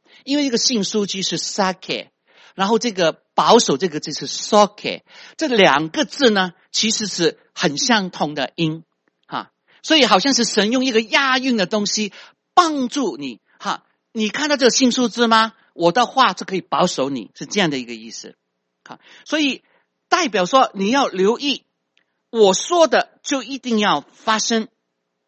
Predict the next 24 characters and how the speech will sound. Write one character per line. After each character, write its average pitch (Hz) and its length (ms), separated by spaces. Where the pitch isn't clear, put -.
OK？ 170 360
然 269 140
后 339 100
你 240 100
看 285 180
到 262 180
犹 196 300
大 269 300
的 220 120
这 269 240
个 208 180
的， 185 340
呃， 165 200
光 269 300
景， 139 200
到 339 260
了 240 140
这 277 220
个 202 120
树 262 360
嘛， 120 300
树 320 320
要 285 160
等 135 400